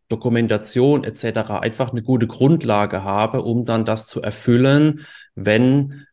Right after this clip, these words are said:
äh, wirklich mal ein Prüfer ins Haus kommt und sagt, "Ich will jetzt mal zweihundert Schlussabrechnungen prüfen, ob das denn korrekt ermittelt wurde." Aber das im Grunde so der Prozess, ähm, die Werte eben in die,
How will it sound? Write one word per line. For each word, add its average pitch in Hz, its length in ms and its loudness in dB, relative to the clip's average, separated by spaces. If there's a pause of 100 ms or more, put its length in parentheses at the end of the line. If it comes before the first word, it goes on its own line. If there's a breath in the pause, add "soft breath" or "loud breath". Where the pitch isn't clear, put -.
(140)
äh, 113 240 0
wirklich 123 320 -2
mal 117 140 0
ein 110 80 -2
Prüfer 123 360 0
ins 110 160 -4
Haus 113 240 0
kommt 127 200 -4
und 123 100 -4
sagt, 120 260 -8
"Ich - 140 -6
will 123 80 2
jetzt 123 220 -2
mal 113 340 -2 (560)
zweihundert 110 520 0
Schlussabrechnungen 104 760 -4
prüfen, 113 340 0
ob - 120 -4
das 113 120 -4
denn 110 140 -4
korrekt 107 360 -4
ermittelt 101 460 -4
wurde." - 380 -6 (360 loud breath)
Aber 107 120 -2
das 113 180 2
im 131 120 2
Grunde 127 240 4
so 127 160 0
der 110 140 0
Prozess, 110 800 0 (580 loud breath)
ähm, 113 800 2 (340)
die 107 160 -4
Werte 113 680 0 (160)
eben 110 280 -2
in 110 200 2
die, 110 440 0